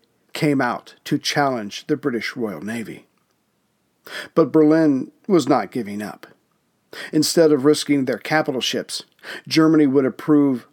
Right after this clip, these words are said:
unrestricted submarine warfare. It was an almost instant game changer. When the U S entered the war in April of nineteen seventeen,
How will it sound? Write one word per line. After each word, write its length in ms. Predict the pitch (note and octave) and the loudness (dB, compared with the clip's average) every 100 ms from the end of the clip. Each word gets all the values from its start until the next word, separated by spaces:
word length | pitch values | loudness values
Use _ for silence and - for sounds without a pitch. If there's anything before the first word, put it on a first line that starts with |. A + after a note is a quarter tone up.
| _ | _
unrestricted 760 | D#3+ D3+ C3+ - D#3 D3 C#3+ B2 | 0 2 0 -2 -2 -2 -4 -4
submarine 480 | - C#3 B2 A2+ A#2 | 0 0 0 -2 -2
warfare. 640 | C3+ B2+ - G#2 E2+ - _ _ _ _ _ - | -2 -4 -6 -10 -10 -14 _ _ _ _ _ -2
It 80 | D#3 | 2
was 200 | D3 C#3 | 2 2
an 120 | C3+ | -2
almost 560 | - D#3 D3+ C3+ - - - | 0 0 2 0 -4 -10 -4
instant 540 | D#3+ - - B2 - - _ _ C3+ | -2 -2 -4 -8 -10 -18 _ _ -8
game 320 | C3 C3+ A#2 | -4 -2 -2
changer. 460 | G2 F#2 D2+ - - - _ _ _ _ _ _ _ _ _ - - - | -6 -10 -12 -14 -18 -20 _ _ _ _ _ _ _ _ _ -14 -12 0
When 160 | D#3+ | 2
the 60 | D#3 | 4
U 180 | C#3+ E3+ | 4 4
S 120 | F3 | 2
entered 340 | C#3+ D#3+ D#3 C#3 | 0 -2 0 0
the 80 | |
war 300 | C3+ C3+ C#3 C3 | 0 2 2 2
in 60 | |
April 260 | C3+ C3+ C#3 | 0 0 -2
of 60 | |
nineteen 340 | B2+ B2+ - C3 | 0 -2 -2 -4
seventeen, 580 | - D3 C3 A#2+ A2+ | 0 -2 -2 -4 -6